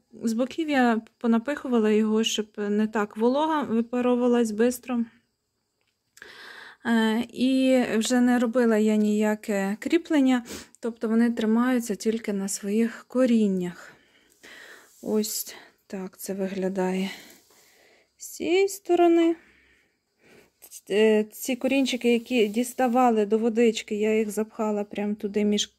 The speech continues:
камінням. Можливо, зараз з цієї сторони розверну. Тут, звісно, би було непогано ще це направити. Можливо, я зараз паличкою направлю, тому що не бачила, що воно так все загнулося, щоб воно могло діставати туди до вологи. А ось тут видно.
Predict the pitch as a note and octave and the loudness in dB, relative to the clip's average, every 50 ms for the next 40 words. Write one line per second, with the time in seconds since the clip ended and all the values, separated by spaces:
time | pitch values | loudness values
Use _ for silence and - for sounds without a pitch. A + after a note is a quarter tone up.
0 | _ _ _ - G#3 G#3 G#3+ A3+ A#3 A#3 A3 G#3+ G3+ G3 G3 G3 F#3+ F#3+ G3 F#3 | _ _ _ -4 0 4 6 6 6 6 4 2 0 -2 -4 -6 -6 -8 -8 -10
1 | F#3+ F#3+ G3 F#3+ G3+ G3 - - - G3+ G3+ G3 - _ - G3+ - G#3 G3+ G3+ | -8 -8 -8 -8 -8 -10 -12 -10 -10 -8 -8 -8 -10 _ -14 -8 -6 -6 -6 -6
2 | - - - - - - - - - - G#3+ G#3 G#3 G#3 G#3 G#3+ A#3 A#3+ B3+ D4 | -8 -12 -18 -20 -20 -20 -20 -20 -10 -6 -2 -2 0 0 2 2 2 2 2 2
3 | D#4 D#4 D#4 - B3 G#3+ A3 A3 A#3+ A#3+ - - B3 A3 A3 A3 A3 G#3+ A3 A3 | 0 0 0 -2 -4 -2 0 0 0 0 0 -2 0 0 0 0 2 2 2 4
4 | A3 A3 A3+ A3+ - A#3 A#3 A#3 A#3 A3+ A3 A3+ A3+ - - A#3 - - E4 F4+ | 4 4 2 2 0 0 0 2 4 4 4 4 2 0 -2 -4 -2 0 2 4
5 | F4 D4 - - - A#3+ A#3 A3+ A#3 A#3 - A#3 A3+ A3+ - A#3 A3+ A3 A3+ A3 | 4 2 0 0 0 0 2 2 0 0 2 2 2 2 2 2 2 2 2 2
6 | A#3 A#3 A3 A3+ A#3 - - - - - - - - - - - _ - G3+ G#3+ | 2 0 0 0 -2 -6 -8 -12 -14 -14 -12 -12 -12 -14 -18 -20 _ -8 -6 -4
7 | A3+ B3 B3 B3+ B3 A#3+ A#3 - - - A#3 A3+ A3 A3 A3 A3 G#3+ - C4 C4+ | -2 0 2 2 4 2 2 0 -2 0 2 2 4 4 4 2 0 -2 -4 -2
8 | D4+ F4+ F#4 F4 C#4 B3 A#3 A#3 - A3 A3+ B3 - - A#3+ A#3+ A#3+ A3 G#3 G3 | 0 0 0 0 -2 -4 -4 -2 -2 -2 -2 -2 0 0 2 2 2 2 2 0
9 | G3+ - - G#3 G#3 G#3 - - G#3+ G#3+ G#3+ G#3+ G#3+ - _ _ - G#3 G#3+ - | -2 -4 -6 -6 -6 -6 -6 -4 -2 -2 -2 -2 -4 -8 _ _ -14 -14 -12 -12
10 | - - G#3+ G#3 G3+ G#3 G#3+ G#3 B3 D4 E4+ F4+ D#4+ B3+ B3+ - G#3+ G#3 - - | -10 -8 -6 -4 -2 0 0 2 2 2 2 2 0 -2 -4 -8 -10 -10 -10 -12
11 | A3 - G#3+ A3 A#3 B3 B3 - - - - - - - - - - - _ - | -10 -6 -2 0 0 0 0 -4 -10 -20 -20 -20 -20 -20 -20 -20 -20 -20 _ -4
12 | G#3+ A3 A3 A3+ A3+ A#3 A#3 A3+ G#3 A#3 A#3 - - G#3+ G3+ A3 A3+ A#3+ A#3 B3 | -2 0 2 4 4 4 4 4 2 0 -2 -2 -4 -4 -2 -2 -2 -2 -2 -4
13 | A#3 A#3 A3 G3+ G#3+ A3+ A3+ G#3 A3 A3 G#3+ G#3+ A3 A#3 A#3 G#3 G3+ G3+ G3 G3 | -4 -4 -2 0 2 2 2 4 2 2 2 2 2 2 2 2 2 0 0 0
14 | G3+ F#3+ G3+ G3 F3+ - - G#3+ G#3 A3 A#3+ A#3 A#3 - - A3+ A3+ A3+ A3+ G#3 | -2 -2 -4 -4 -6 -6 -6 -4 -2 0 -2 -2 -4 -6 -6 -8 -6 -6 -6 -4
15 | G#3+ G#3+ G#3 G#3 G3+ G3 G#3 G3+ G#3 G#3+ | 0 0 2 0 0 0 -2 -2 -2 -2